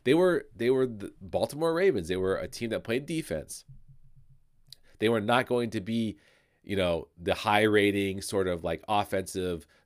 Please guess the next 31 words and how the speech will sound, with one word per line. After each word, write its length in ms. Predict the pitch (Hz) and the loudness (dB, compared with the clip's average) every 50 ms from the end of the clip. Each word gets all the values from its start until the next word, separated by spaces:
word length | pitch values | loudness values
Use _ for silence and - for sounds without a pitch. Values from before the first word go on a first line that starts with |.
| 92 87 | -4 0
juggernaut 580 | 110 107 107 95 92 87 85 80 80 76 - | 2 2 4 2 2 0 0 0 -2 -4 -6
that 160 | - 82 - | -8 -8 -8
people 320 | - - - - 95 87 87 | -8 -10 -8 -4 -4 -2 -2
wanna 260 | 87 87 92 92 95 | 0 -2 -2 -2 -4
see 280 | - - - 156 156 - | -6 -6 -6 -6 -6 -6
typically. 560 | - 98 80 - 78 - - 67 62 - - - _ - - - - _ _ _ _ _ _ _ _ _ _ - - - | -6 -6 -8 -8 -10 -12 -12 -12 -12 -14 -16 -20 _ -20 -20 -20 -20 _ _ _ _ _ _ _ _ _ _ -20 0 6
But 360 | - 185 156 101 92 - - _ _ _ _ _ _ - | 8 8 8 8 6 2 -2 _ _ _ _ _ _ -4
they 120 | 87 104 | 0 0
were 100 | 101 98 | 0 0
still 240 | 92 - - 95 90 | 0 -4 -4 -4 -4
memorable. 540 | 82 82 82 76 76 73 69 69 67 65 - | -2 -4 -4 -6 -6 -8 -8 -8 -8 -8 -6
And 80 | - 98 | -4 -2
that's 180 | 123 143 - | -2 -2 0
what 80 | 170 143 | 2 2
I 60 | 123 | 4
liked 240 | 120 107 98 - - | 4 4 2 2 0
about 200 | 80 85 - - | 0 0 0 0
this 120 | 82 78 | -2 -6
documentary. 480 | - 90 82 80 - 82 78 73 73 73 | -4 -4 -4 -4 -4 -6 -6 -6 -6 -6
They 120 | 76 76 | -6 -6
still, 420 | - - - - 107 107 107 107 - | -8 -6 -4 0 2 2 2 2 2
they 120 | 92 104 | 2 2
were 100 | 95 90 | 2 2
memorable 460 | 92 104 113 113 110 107 98 101 98 | 2 2 2 2 0 0 0 -2 -4
because 400 | 90 92 90 - - 101 90 85 | -4 -6 -8 -8 -6 -4 -4 -4
of 120 | 85 78 71 | -4 -6 -8
their 120 | 69 64 | -8 -10
physicality, 840 | - - 87 73 76 73 - - 117 110 110 113 110 110 107 101 | -8 -8 -10 -8 -10 -10 -6 -2 2 2 4 4 2 2 0 -4
because 380 | 78 78 76 - 95 87 80 - | -4 -8 -10 -8 -6 -6 -6 -6
of 260 | - - 76 76 71 73 | -8 -12 -12 -12 -10 -10
their 380 | 76 76 76 73 71 65 - | -8 -8 -6 -6 -8 -8 -10